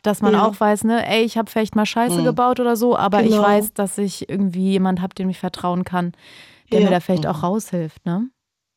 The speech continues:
Speaker 3: Mhm.
Speaker 2: Genau, und wir wussten, wir können immer unsere Mama dann fragen, wenn wir irgendwas haben, dass sie einfach für uns da ist. Und ich glaub, das ist auch ganz wichtig. Und dass man auch als Kind irgendwie versteht, dass die Mutter ja auch, ähm,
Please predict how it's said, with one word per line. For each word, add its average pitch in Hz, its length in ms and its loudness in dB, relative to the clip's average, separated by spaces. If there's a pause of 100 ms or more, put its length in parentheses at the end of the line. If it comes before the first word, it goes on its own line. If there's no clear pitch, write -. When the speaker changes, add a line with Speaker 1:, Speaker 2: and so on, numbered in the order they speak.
(140)
Speaker 3:
Mhm. 156 100 -2
Speaker 2:
Genau, 196 280 2
und 202 100 2
wir 196 120 0
wussten, 208 360 0
wir 202 80 2
können 208 200 -2
immer 208 300 0
unsere 196 300 -4
Mama 202 280 2
dann 196 240 -2
fragen, 202 520 -2
wenn 202 180 -2
wir 208 100 -2
irgendwas 202 520 -4
haben, 202 520 0 (100)
dass - 160 -6
sie 214 120 2
einfach 202 320 -2
für - 140 -4
uns 208 260 0
da 208 240 0
ist. 214 320 -4 (300)
Und 226 60 4
ich 202 100 0
glaub, 208 160 2
das 214 180 -4
ist 220 120 -2
auch 208 200 0
ganz 202 320 -2
wichtig. 208 540 -2 (340)
Und 233 120 4
dass 233 180 2
man 220 100 4
auch 220 240 2
als - 280 -2
Kind 233 340 4
irgendwie 220 340 4
versteht, 220 640 0 (420)
dass - 160 -4
die - 140 0
Mutter 220 340 4
ja 202 220 4
auch, 214 380 2 (120)
ähm, 196 360 0